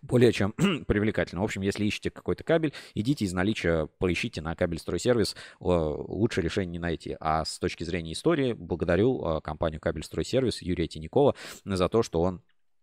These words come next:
поддерживает Рускабель, все на-, наши архивы, сервисы, которые позволяют накапливать. И в том числе вот, а, благодаря им сегодня будет, а, материалы из альтернативной истории,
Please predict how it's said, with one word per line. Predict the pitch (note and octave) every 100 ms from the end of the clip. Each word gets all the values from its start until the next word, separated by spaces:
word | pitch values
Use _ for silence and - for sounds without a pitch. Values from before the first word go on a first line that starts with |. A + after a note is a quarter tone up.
| -
поддерживает | A2+ G2 G2 F2+ D#2+
Рускабель, | F#2+ - B2+ F#2+
все | - F2+
на-, | E2 D#2+
наши | E2 E2 F2
архивы, | - C3+ G2+
сервисы, | - G#2 G2 -
которые | - - F#2
позволяют | F2+ E2+ D#2 F2+ E2+
накапливать. | E2 A#2+ B2 F#2+ D#2 -
И | -
в | G#2
том | C3
числе | - G#2+
вот, | G#2 F#2+
а, | F#2 E2+
благодаря | D#2+ F#2 G#2 G#2
им | G2 B2 - - -
сегодня | - F2+ G2+
будет, | F2 F2 F2 -
а, | D#2 E2
материалы | E2+ - F2+ G#2 G2+
из | - G2 G2
альтернативной | F#2 F2 F#2 F2+ - D#2+ D#2+ D#2+
истории, | F2+ - E2 D#2+ D#2+